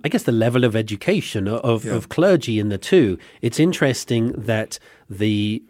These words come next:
Speaker 1: Baptist community, from what I understand you're saying, the Baptist community doesn't demand any educational requirements, but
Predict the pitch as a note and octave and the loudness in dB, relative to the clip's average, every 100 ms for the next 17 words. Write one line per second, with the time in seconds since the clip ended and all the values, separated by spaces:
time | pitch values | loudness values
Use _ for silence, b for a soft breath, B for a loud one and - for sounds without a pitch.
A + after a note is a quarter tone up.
0 | - C#3+ C#3 - B2+ - A#2 A#2 A2 - | -4 -4 -2 -4 -4 -2 0 2 0 -2
1 | G#2+ G2+ B2 A#2+ A2+ A#2+ A#2 A2+ G#2+ A2 | -4 -2 -4 -4 -4 -4 -2 -2 0 -2
2 | - C3+ B2 - G#3 C#3 B2+ F3 - D3 | -2 0 0 0 2 2 2 0 0 -6
3 | - C3+ B2+ A2+ A#2+ C3+ A#2 A#2+ B2 b | -2 0 0 -2 0 0 2 -2 -4 b
4 | b b A#2 A#2 C3 C3 B2 A#2+ A#2+ A#2+ | b b -2 2 4 4 2 0 -2 0
5 | A#2+ B2 - A2+ A2 - A#2 - A2+ G#2+ | 0 -2 -6 -6 -4 -2 -2 0 -2 -2
6 | G2+ E3 G3 G#2 F#2+ - - b b - | -4 0 2 2 -2 -8 -18 b b -8
7 | A#2 C3 | -4 -4